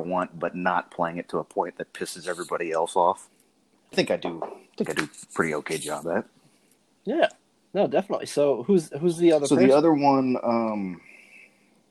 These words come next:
Speaker 1: this was years ago. Um, fuck, what was his name? Um, it was a warlock, I know that.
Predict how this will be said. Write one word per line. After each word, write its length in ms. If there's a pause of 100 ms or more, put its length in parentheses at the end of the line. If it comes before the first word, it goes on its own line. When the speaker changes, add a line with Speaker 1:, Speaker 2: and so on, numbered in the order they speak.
(320)
Speaker 1:
this 200
was 380
years 320
ago. 320 (240)
Um, 440 (1160)
fuck, 360
what 100
was 140
his 160
name? 260 (360)
Um, 500 (1500)
it 60
was 100
a 60
warlock, 520
I 40
know 160
that. 320